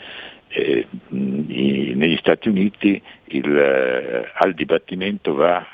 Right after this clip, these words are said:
secondo i dati che abbiamo, circa il quattro per cento dei processi, tutti gli altri si risolvono invece attraverso il patteggiamento.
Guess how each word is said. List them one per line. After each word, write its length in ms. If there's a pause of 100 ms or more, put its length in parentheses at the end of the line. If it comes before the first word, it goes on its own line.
(160)
secondo 480
i 120
dati 320
che 100
abbiamo, 500 (300)
circa 340
il 80
quattro 320
per 160
cento 380
dei 140
processi, 640
tutti 260
gli 100
altri 260
si 140
risolvono 640
invece 360
attraverso 600 (380)
il 180
patteggiamento. 840